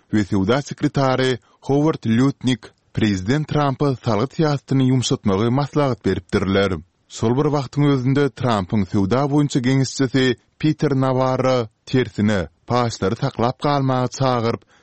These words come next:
çäklendiriji çäreleriň tarapynda çykyş edipdir. Trump degişli departamentleriň ýol başçylary bilen geçiren gepleşiklerinden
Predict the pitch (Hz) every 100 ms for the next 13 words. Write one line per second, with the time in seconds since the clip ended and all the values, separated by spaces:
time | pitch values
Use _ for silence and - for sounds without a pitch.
0 | - - 135 - 104 92 90 90 - 156
1 | 147 127 123 123 131 135 - 101 117 -
2 | - - 95 92 - 101 95 78 _ _
3 | - 110 107 92 - 104 98 - 147 160
4 | 147 135 127 127 135 - 127 120 127 110
5 | 98 - 92 98 123 139 120 113 104 117
6 | 131 - 120 - 104 90 95 131